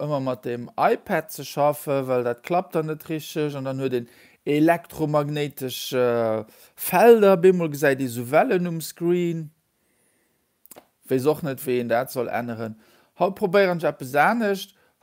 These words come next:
Haut filmen ich einfach das Screen von meinem Ekran. <laughs> Mal gucken, was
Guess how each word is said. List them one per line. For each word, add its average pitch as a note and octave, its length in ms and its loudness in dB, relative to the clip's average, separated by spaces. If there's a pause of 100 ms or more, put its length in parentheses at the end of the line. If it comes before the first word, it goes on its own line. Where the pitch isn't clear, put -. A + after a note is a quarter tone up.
Haut G3 380 2
filmen F#3+ 440 2
ich F3+ 200 -6
einfach F3+ 680 0
das D#3+ 260 -4
Screen A#3+ 500 -2
von G3 180 -4
meinem G3 260 -6
Ekran. D#3+ 540 0 (440)
<laughs> - 1300 -12
Mal E3 140 -2
gucken, G3+ 320 -2
was E3 160 2